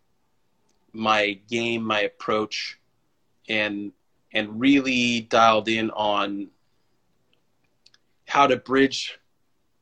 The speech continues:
uh, the mental side of the game, how I approach the game from a thinking perspective, and, uh, my physical on-field movement, positioning, and, um, how to capitalize in games. And I think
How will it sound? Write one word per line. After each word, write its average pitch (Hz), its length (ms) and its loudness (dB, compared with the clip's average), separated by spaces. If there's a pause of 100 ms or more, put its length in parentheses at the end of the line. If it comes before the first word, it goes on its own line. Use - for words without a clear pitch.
(420)
uh, 101 300 -6 (580)
the 120 160 -4
mental 127 300 0
side 135 180 4
of 135 80 2
the 120 60 -10
game, 135 240 2
how 117 160 0
I 117 80 4
approach 120 280 -4
the 107 60 -10
game 113 220 0
from 107 200 -6
a 101 60 -6
thinking 135 460 -2
perspective, 151 720 0
and, 117 400 2 (420)
uh, 101 280 4 (160)
my 107 260 0
physical 113 640 -2
on-field 107 960 2 (220)
movement, 113 640 0
positioning, 104 800 0 (380)
and, 101 400 0
um, 98 360 0 (240)
how 110 240 6
to 101 500 -4
capitalize 101 800 -2 (320)
in 113 160 -4
games. 92 400 -6
And 110 100 -6
I 110 60 -2
think 120 280 0